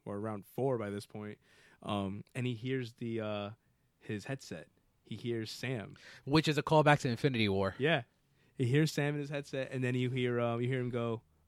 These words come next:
Speaker 1: "On your left," which is a callback to Winter Soldier.
Speaker 2: Yeah.
Speaker 1: And then the portals are opening up. You see, uh, the Wakanda group come out first with Okoye, Shuri,
Speaker 2: And,
Speaker 1: and T'Challa.
Speaker 2: and Ch-, T'Challa, yeah.
Speaker 1: Then you see, um,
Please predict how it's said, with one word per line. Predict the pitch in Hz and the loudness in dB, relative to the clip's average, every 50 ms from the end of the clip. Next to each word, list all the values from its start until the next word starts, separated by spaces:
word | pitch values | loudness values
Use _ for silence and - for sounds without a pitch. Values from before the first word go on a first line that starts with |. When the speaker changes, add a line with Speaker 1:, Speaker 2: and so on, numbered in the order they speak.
| _ _ | _ _
Speaker 1:
"On | - 120 120 117 | 2 2 2 2
your | 117 113 113 | 2 0 0
left," | 110 110 110 104 90 - - - - - _ _ _ _ | 0 -2 -4 -6 -8 -10 -16 -20 -20 -20 _ _ _ _
which | - 131 | -4 -4
is | 117 127 | -2 -4
a | |
callback | - - - 143 127 123 127 120 117 - | -4 -4 -2 -2 0 0 -2 -4 -4 -4
to | - 123 | -4 -2
Winter | 113 113 110 104 107 104 | 0 -2 -2 -2 -4 -2
Soldier. | - 151 156 151 127 107 95 92 104 113 | 2 4 4 4 4 2 -2 -6 -4 -4
Speaker 2:
Yeah. | 113 104 - - _ _ _ - - _ _ _ _ _ | -4 -4 -4 -8 _ _ _ -20 -20 _ _ _ _ _
Speaker 1:
And | - 117 120 | -6 -4 -4
then | 123 120 | -4 -4
the | 113 | -6
portals | 113 - - 131 131 127 127 123 - | -6 -2 0 2 2 2 2 0 -2
are | 127 120 | -2 -2
opening | 123 117 113 - 120 117 113 120 | 0 -2 -2 -2 -2 -2 -2 0
up. | 131 135 139 139 - - _ _ | 0 0 0 -2 -4 -8 _ _
You | - 113 110 | -6 -6 -6
see, | - - 120 117 113 113 113 110 | -4 -2 -2 -2 0 -2 -2 -2
uh, | 110 107 104 - _ _ - - | -4 -4 -6 -10 _ _ -20 -20
the | - 127 120 113 | -8 -4 -2 -2
Wakanda | 110 104 - - 143 139 139 135 | -2 -2 -2 -4 -4 -2 -4 -4
group | 123 - 123 117 - | -4 -4 -4 -6 -4
come | - - 117 | -6 -8 -6
out | 113 107 104 | -6 -8 -8
first | - - 110 107 101 107 - - - - _ _ _ _ _ - | -8 -6 -6 -6 -6 -8 -10 -12 -16 -18 _ _ _ _ _ -6
with | 113 107 | -4 -4
Okoye, | 104 - - - 127 120 117 117 117 117 117 | -4 -4 -4 -4 -4 -2 0 0 0 -2 -2
Shuri, | - - - 117 117 113 110 110 110 110 110 110 107 113 | -2 -2 -2 -2 0 0 0 0 0 0 0 -2 -2 -4
Speaker 2:
And, | 110 104 101 101 101 | -4 -4 -4 -4 -4
Speaker 1:
and | 101 101 101 | -4 -6 -8
T'Challa. | - 101 104 107 110 107 104 104 | -8 -6 -4 -2 -2 0 -2 -2
Speaker 2:
and | 101 101 117 | -2 -2 -4
Ch-, | - - | -2 0
T'Challa, | 113 104 107 101 104 | 2 2 2 2 2
yeah. | 104 104 104 101 98 90 - | 2 2 2 0 0 -2 -4
Speaker 1:
Then | 117 113 | -4 -4
you | 117 117 | -4 -4
see, | - - 123 117 113 113 110 | -6 -6 -4 -2 -2 -2 -2
um, | 110 110 110 107 107 104 104 104 101 101 104 - | -4 -4 -6 -6 -6 -6 -6 -8 -8 -10 -12 -14